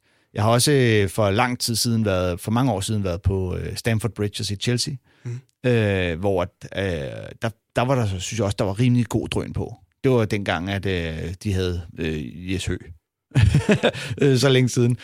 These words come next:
Speaker 1: Og, øh, de spillede mod Sunderland, der hed Carsten Fredgaard. Så, øh,
Speaker 2: <laughs>
Speaker 1: det synes vi var utroligt sjovt. Øh, men, øh, men der kan jeg huske, der var, følte man, man var utroligt tæt på banen.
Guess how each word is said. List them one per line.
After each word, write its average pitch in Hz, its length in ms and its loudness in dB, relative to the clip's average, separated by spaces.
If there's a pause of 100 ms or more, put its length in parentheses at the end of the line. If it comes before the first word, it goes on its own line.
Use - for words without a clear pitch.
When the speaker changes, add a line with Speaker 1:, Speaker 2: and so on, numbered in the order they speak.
(120)
Speaker 1:
Og, 123 280 4
øh, 110 80 2
de 117 80 0
spillede 123 220 2
mod 120 80 4
Sunderland, 113 540 2
der 107 60 2
hed 110 100 4
Carsten 107 300 -2
Fredgaard. 98 420 -6 (340)
Så, 139 140 4
øh, 113 320 4
Speaker 2:
<laughs> - 40 -12
Speaker 1:
det 143 100 2
synes 135 240 2
vi 123 60 2
var 117 120 4
utroligt 120 340 2
sjovt. 113 200 0 (460)
Øh, 131 60 0 (540)
men, 113 160 0
øh, 104 180 2
men 117 160 0
der 117 140 -2
kan 147 160 -2
jeg 180 100 2
huske, 139 140 0
der 165 60 4
var, 170 240 2
følte 156 160 2
man, 147 100 2
man 113 180 2
var 107 80 2
utroligt 156 400 2
tæt - 160 0
på 101 80 4
banen. 64 320 -6